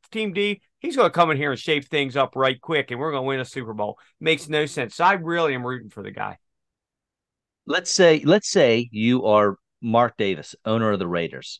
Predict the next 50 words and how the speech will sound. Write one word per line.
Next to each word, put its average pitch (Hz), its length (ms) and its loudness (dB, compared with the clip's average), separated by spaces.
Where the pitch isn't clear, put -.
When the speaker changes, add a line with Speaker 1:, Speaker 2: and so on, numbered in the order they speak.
Speaker 2:
Josh 120 300 2
McDaniels, 92 800 -2
this 95 240 -6
is 85 160 -6
not 101 260 0
going 92 300 0
well. 80 180 -2
Speaker 1:
Ugh. 104 80 -6
Speaker 2:
And 127 120 2
let's 175 160 2
say 196 140 4
Rich 135 340 2
Gannon 110 400 0
walks 98 320 -2
in 110 100 -6
your 90 160 -2
office 95 440 -2
and 98 80 -18
says, 120 220 -8
"Look, 143 240 2
coach, 120 420 0
I 113 120 2
played 127 260 2
here 117 180 2
for 117 180 -4
a 101 60 0
while. 98 340 0
You 107 120 -6
know, 104 200 0
I 104 100 -2
should 143 260 -2
have 131 80 0
been 127 160 0
to 123 100 0
a 110 40 -2
Super 127 340 -6
Bowl 117 220 0
if 107 120 -6
not 113 200 -4
for 107 60 -16
the 101 100 -6
Tom 110 300 -2
Brady 98 300 -2
tuck 107 300 -4
rule. 101 360 0
Won 131 240 2
some 113 200 -4
games, 110 640 -4
you 107 120 -4
know, 98 180 2